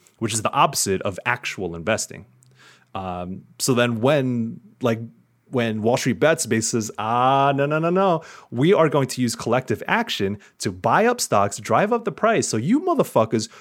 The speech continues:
who was trying to make money off of GameStop tanking, now th-, those, because short selling has to do with borrowing." So those stocks that you're dealing with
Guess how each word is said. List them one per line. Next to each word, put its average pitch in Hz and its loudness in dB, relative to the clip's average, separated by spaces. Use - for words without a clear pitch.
who 139 0
was 123 2
trying 165 -2
to 143 0
make 120 0
money 131 0
off 127 0
of 101 -10
GameStop 104 -2
tanking, 101 -2
now 165 2
th-, 127 4
those, - 0
because 180 0
short 208 4
selling 214 4
has 180 2
to 156 -2
do 165 4
with 101 4
borrowing." 101 2
So 143 4
those 165 4
stocks 180 2
that - 0
you're 123 2
dealing 127 0
with 220 2